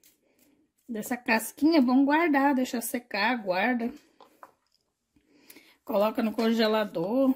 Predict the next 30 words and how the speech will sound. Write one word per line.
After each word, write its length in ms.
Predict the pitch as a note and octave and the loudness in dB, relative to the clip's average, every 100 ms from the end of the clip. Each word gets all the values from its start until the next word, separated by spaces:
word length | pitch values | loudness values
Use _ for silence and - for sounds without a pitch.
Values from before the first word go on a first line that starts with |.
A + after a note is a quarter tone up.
| - - - | -2 -18 -12
faz 180 | G#3 | -8
alguma 320 | A#3 A#3+ A#3 A#3+ | -6 -2 -4 -6
coisa 300 | - G#3+ A#3 | -8 -6 -6
assim 200 | - A3+ | -4 -4
pra 220 | B3+ B3 | -2 -2
ter 160 | C4 | -2
em 140 | B3 C#4 | 0 0
casa, 500 | - A3+ G3 A3+ G3+ | -2 -2 -2 -4 -4
né? 160 | B3 - - _ _ _ _ _ _ _ _ _ - _ _ _ _ _ | -4 -4 -14 _ _ _ _ _ _ _ _ _ -20 _ _ _ _ _
Como 220 | - D4 F4 | 0 2 4
a 80 | |
gente 340 | D#4 C#4+ C4+ B3+ | 6 6 4 2
não 140 | A#3+ | 2
consegue 640 | A3+ A3 - G#3 G3+ G3+ | 0 -6 -2 -2 -2 -6
direto 460 | F3+ G3+ G3+ G3+ B3 | -8 -4 0 -2 -2
essa 140 | - | -8
fruta, 380 | G#3 - A#3+ D4 | -8 -6 -6 -6
então 240 | - G#3+ G#3+ | -4 -4 -2
quando 180 | A#3+ A#3+ | 0 2
a 40 | |
gente 240 | B3 A#3+ | 2 2
arruma 300 | B3 B3+ A3+ | -2 0 0
assim 200 | A#3 - | 0 -4
a 60 | G#3+ | -6
casquinha, 540 | A3 G3 - C4 C#4+ | -6 -8 -2 2 4
a 40 | A#3 | 4
gente 160 | A3+ | 0
coloca 400 | - B3 A#3+ B3 | -4 -4 -4 -4
pra 400 | B3+ C#4 C#4 C#4+ | -8 -4 -2 -2
secar. 480 | C#4 C#4+ C#4 C4+ C#4+ | -4 -6 -6 -6 -6